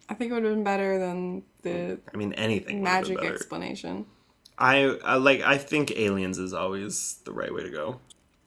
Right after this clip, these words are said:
Speaker 2: Okay. Beep, beep, clippy, clippy. Clippy, clippy.
Speaker 1: Here's a question.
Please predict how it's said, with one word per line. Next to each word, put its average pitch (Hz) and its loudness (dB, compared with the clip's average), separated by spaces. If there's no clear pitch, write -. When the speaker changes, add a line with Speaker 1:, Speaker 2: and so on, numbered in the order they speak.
Speaker 2:
Okay. 156 6
Beep, 139 6
beep, 156 4
clippy, 120 2
clippy. - 0
Clippy, 113 -4
clippy. - -6
Speaker 1:
Here's 233 0
a 214 -2
question. 170 -8